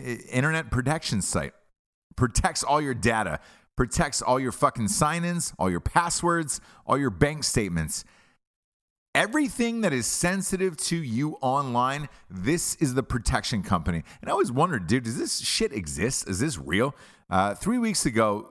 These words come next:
they ended up signing up with us, and, uh, I tried it out, and I was like, "Man, I'm, I'm gonna give this a go." It's just an app that keeps up. It, it goes in your, in the, the background of, of your computer, your phone, your tablet. Boom. You just click it on, you don't even know it's, it's there,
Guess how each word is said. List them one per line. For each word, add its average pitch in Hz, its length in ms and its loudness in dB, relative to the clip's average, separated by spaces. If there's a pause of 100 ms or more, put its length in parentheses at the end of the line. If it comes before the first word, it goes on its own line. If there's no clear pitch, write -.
they 123 180 0
ended 151 240 0
up 123 120 -2
signing 131 340 0
up 113 180 2
with 92 160 0
us, 85 380 -2
and, 98 320 0
uh, 95 160 2
I 120 60 -4
tried 185 280 0
it 139 80 -2
out, 131 200 2
and 113 80 -4
I - 20 -2
was 107 140 -2
like, 104 120 -2
"Man, 123 160 -4
I'm, 131 200 -6
I'm 123 160 -4
gonna 120 160 0
give 90 180 -2
this 78 140 -6
a 87 60 -4
go." 87 280 2 (240)
It's - 140 -6
just 190 180 -2
an 113 160 -2
app 92 380 -4
that 104 160 -4
keeps - 320 -4
up. 117 160 -2
It, 110 180 -2
it 104 160 -6
goes 131 260 0
in 131 60 -2
your, 117 120 0
in 104 180 -2
the, 90 260 0
the 92 60 -6
background 113 580 0
of, - 60 -12
of 87 140 -2
your 87 100 -2
computer, 135 580 -2 (260)
your 92 100 -6
phone, 123 280 0
your 95 120 -2
tablet. 117 500 0 (560)
Boom. 110 340 2
You 98 120 -2
just 107 160 -2
click 151 200 0
it 135 60 2
on, 127 160 2
you 120 80 -2
don't 113 80 0
even 110 140 0
know 107 160 2
it's, 90 160 -2
it's 98 220 -6
there, 107 420 2